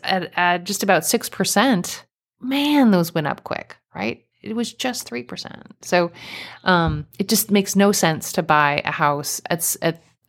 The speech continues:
you know, these high prices, at high interest rates, high taxes, property taxes that are hitting, right? You, if you wanna pay a heck of a high, <laughs> uh, monthly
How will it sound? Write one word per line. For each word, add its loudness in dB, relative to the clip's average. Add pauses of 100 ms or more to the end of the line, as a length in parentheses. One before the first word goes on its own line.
(720)
you -4
know, -6 (200)
these -14
high 2
prices, 2 (120)
at -8
high 2
interest 0
rates, 2
high 0
taxes, -2
property 2
taxes 0
that 0
are 0
hitting, -2 (240)
right? -2 (340)
You, -6
if -6
you 4
wanna 4
pay 4
a 4
heck 0
of 2
a 4
high, 4 (400)
<laughs> -6
uh, 2
monthly 2